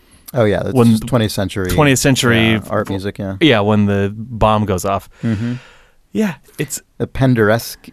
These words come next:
Speaker 1: Penderecki. I, as I incorrectly pronounced as Penderecki,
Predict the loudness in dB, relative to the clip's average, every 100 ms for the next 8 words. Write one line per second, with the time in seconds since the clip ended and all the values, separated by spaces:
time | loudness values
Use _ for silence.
0 | -8 -4 0 2 0 -2 -8 -8 -10 -16
1 | _ _ _ _ _ _ -4 -2 0 0
2 | 0 0 -2 -8 -20 _ _ _ 0 2
3 | 4 4 2 2 0 0 0 0 -4 -12
4 | _ _ _ -4 -4 -4 -4 0 2 0
5 | -2 -6 -6